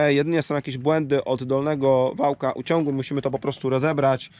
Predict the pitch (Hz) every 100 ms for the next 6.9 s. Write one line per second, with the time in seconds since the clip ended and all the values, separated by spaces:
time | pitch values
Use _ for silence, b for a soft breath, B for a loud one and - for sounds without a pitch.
0 | B - 135 131 147 131 139 180 123 131
1 | 123 127 135 131 120 131 120 127 165 160
2 | 135 120 113 131 - 120 - 175 160 143
3 | 139 - 139 139 139 135 135 135 - 131
4 | - 143 135 123 _ _ _ _ _ _
5 | _ _ _ _ - B B B B B
6 | B B - 139 131 127 127 127